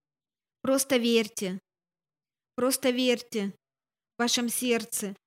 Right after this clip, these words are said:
Верьте в Иисуса, и вы получите силу, потому что Он будет ваш щит и ваша защита. Аллилуйя. Верьте в Иисуса,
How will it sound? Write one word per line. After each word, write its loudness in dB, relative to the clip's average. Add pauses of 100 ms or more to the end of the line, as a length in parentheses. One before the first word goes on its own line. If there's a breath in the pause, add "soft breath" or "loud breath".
(1600)
Верьте 2
в 0
Иисуса, 0 (840)
и 0
вы 0
получите -2
силу, -2 (680)
потому -2
что 0
Он -2
будет -2
ваш 0
щит 0
и -2
ваша 0
защита. -2 (340)
Аллилуйя. -2 (880)
Верьте 2
в -2
Иисуса, -2